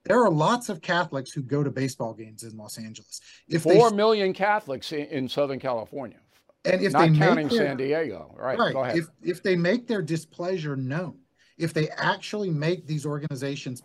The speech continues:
Speaker 1: pay a price for this anti-Catholic act, then they could start to wield an influence that
Speaker 2: Yeah, they
Speaker 1: it
Speaker 2: could.
Speaker 1: we see
Speaker 2: They
Speaker 1: the left-wing
Speaker 2: could.
Speaker 1: groups do.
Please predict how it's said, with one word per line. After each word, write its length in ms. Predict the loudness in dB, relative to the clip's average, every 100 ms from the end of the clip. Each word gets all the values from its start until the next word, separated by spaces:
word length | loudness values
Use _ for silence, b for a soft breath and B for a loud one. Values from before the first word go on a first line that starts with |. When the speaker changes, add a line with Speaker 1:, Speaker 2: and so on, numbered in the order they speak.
| _
Speaker 1:
pay 200 | 0 0
a 60 | -2
price 640 | -6 -4 -2 -4 -8 -14 b b b _
for 460 | 2 4 4 2 -2
this 240 | -4 -4
anti-Catholic 760 | -4 -6 -6 -4 -2 -2 -2 -10 -2
act, 400 | 0 0 -4 -14 b b -4
then 240 | 0 2
they 240 | 4 2
could 180 | 2 -2
start 280 | -4 -4 -4
to 80 | -6
wield 300 | -4 -4 -4
an 120 | -6
influence 680 | -4 -4 -4 -6 -6 -10 -6
that 260 | 0 0
Speaker 2:
Yeah, 60 | 0
they 60 | -2
Speaker 1:
it 80 | -2
Speaker 2:
could. 280 | -2 -2 -6 _ _ _ _ _ _
Speaker 1:
we 100 | -8
see 280 | -6 -6 -4
Speaker 2:
They 60 |
Speaker 1:
the 60 | -2
left-wing 420 | -2 -2 -2 -4
Speaker 2:
could. 80 | -4
Speaker 1:
groups 240 | -8 -10
do. 240 | -4 -4